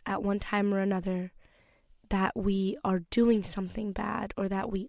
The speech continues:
are bad, or worse, that we're feeling something that is bad, we go into survival mode, and a part of us decides that in order to survive in that home, we must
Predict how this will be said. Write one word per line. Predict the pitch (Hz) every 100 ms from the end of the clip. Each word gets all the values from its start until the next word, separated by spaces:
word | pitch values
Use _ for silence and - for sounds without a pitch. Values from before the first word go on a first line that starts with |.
| -
are | 196 202 196
bad, | 208 117 117 - - - -
or | 202
worse, | 202 240 202
that | - -
we're | 190
feeling | - - 226 233 269 247 196
something | - 196 185 202
that | 196 196
is | -
bad, | - 202 196 226 - _ _ _ _ _ _ _ _ _ -
we | 214 196
go | 240 233 254
into | 254 202 214 208 202 -
survival | - - 202 185 214 262 240 220
mode, | 190 180 180 196 - - _ _ _ _ -
and | - 208 196 196 -
a | -
part | - 240 302
of | 269
us | 208 196
decides | - 202 - 196 190 233 247 - - -
that | 214 208 -
in | 208 -
order | 214 226
to | - -
survive | 196 - 202 185 202 196
in | 196
that | 185
home, | - 302 330 262 269
we | 233 240 262 220 226 - - - -
must | 214 196 -